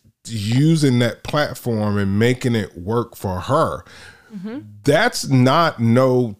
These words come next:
Speaker 1: damn small thing about her putting out an album,
Speaker 2: Mm-hmm.
Speaker 1: but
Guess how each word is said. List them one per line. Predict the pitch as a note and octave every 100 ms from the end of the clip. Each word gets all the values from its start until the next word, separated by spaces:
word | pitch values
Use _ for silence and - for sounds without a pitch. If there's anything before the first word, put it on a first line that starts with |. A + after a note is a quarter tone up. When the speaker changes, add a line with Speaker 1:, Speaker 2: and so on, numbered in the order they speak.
| -
Speaker 1:
damn | B2+ C3 C3 A#2+ A2
small | - A#2 A#2+ B2+ B2 A2+ G#2
thing | - D3 B2 G2+ F#2+
about | G2 A2+ A2+ G2+
her | - - D3 A#2+ G2+ G#2 - _ _ _ _ _ -
putting | F#3+ D#3+ E3
out | D3+
an | C#3+ A#2 -
album, | C3+ B2+ A2+ F#2+ F#2 F#2+ - -
Speaker 2:
Mm-hmm. | G#3 G#3+ B3+ G#4
Speaker 1:
but | G#3